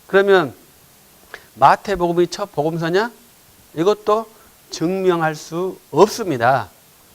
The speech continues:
그러면 마태복음이 첫 복음서라고 어떻게 말할 수 있어요? 신약성경 첫 번째 열면 마태복음이 첫째 복음이 나오니까 첫 복음서라고 말하는 거죠. 증명하는 게 아니에요, 그것은. 첫 번째 위치에 있기 때문에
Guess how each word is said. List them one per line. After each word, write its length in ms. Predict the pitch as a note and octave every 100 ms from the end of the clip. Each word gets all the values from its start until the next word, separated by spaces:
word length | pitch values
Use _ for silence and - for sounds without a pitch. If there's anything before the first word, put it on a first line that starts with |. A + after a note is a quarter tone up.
| _ _
그러면 440 | - A#3+ G#3 E3+ C#3
마태복음이 480 | F#3 - G3 F#3+
첫 200 | F#3 F#3+
복음서라고 600 | - F#3 F#3 F3 E3 D3+
어떻게 240 | F3+ G#3 F3
말할 260 | C#3+ C3+
수 120 | A#2 A#2
있어요? 340 | - G#2+ G2+ - - - - - -
신약성경 580 | - C4 - A#3+ A3
첫 200 | G3+ C#4+
번째 300 | - A4 -
열면 440 | G#3 G3+ G3 F#3 C#3+ - - -
마태복음이 580 | D3+ G#3 - F#3+ F#3 F3+
첫째 300 | - B3 C#4+
복음이 260 | A#3+ A3+
나오니까 540 | D#3+ D#3 D#3 D3 D3 C#3+
첫 200 | - A#3
복음서라고 400 | A3+ G#3+ G3+ F#3+
말하는 400 | D3 D#3 D#3 F3
거죠. 400 | D#3+ A2+ G#2+ G2 - _ _ -
증명하는 500 | G3+ A#3 A#3+ A3+ A#3
게 60 |
아니에요, 440 | D#3 G#2+ A2+ C#3+ A#2+
그것은. 400 | A2+ G#2 G#2+ F#2+ _ _ - -
첫 180 | B3+
번째 280 | - C4 G3
위치에 260 | F#3+ - E3+
있기 160 | E3
때문에 480 | G3+ F#3+ F3+ F#3 A#3